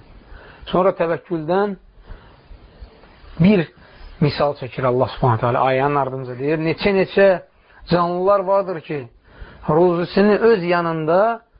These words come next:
daşıya bilmir. Onların da, sizin də ruzinizi Allah verir. Hədisdə Peyğəmbər sallallahu əleyhi və səlləm görün nə deyir?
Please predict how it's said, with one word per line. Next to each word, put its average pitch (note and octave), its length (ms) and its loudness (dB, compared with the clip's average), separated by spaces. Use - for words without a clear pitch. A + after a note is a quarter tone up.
daşıya E3 440 0
bilmir. F3+ 320 -6
Onların D3+ 520 0
da, D#3+ 220 -8
sizin F3+ 320 2
də D#3+ 120 2
ruzinizi C#3+ 680 -8
Allah C3 440 0
verir. G#2 360 -18
Hədisdə C3 380 -2
Peyğəmbər D#3 420 0
sallallahu D3+ 260 0
əleyhi D3+ 120 -2
və D3+ 80 -10
səlləm D3+ 220 -2
görün C#3 280 2
nə D3 120 0
deyir? C#3+ 320 -4